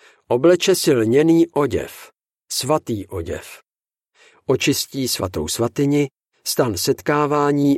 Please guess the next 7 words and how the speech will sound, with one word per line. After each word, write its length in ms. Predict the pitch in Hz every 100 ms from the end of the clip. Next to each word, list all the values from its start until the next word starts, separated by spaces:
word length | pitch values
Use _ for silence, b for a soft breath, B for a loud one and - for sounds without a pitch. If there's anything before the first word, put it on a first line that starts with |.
| -
a 180 | 156 -
oltář 640 | 123 120 143 147 160 - - _ _ b b -
a 100 | 117
vykoná 500 | 139 - 208 180 143
smíření 600 | 156 165 175 170 123 104
pro 200 | - 143
kněze 400 | - 160 160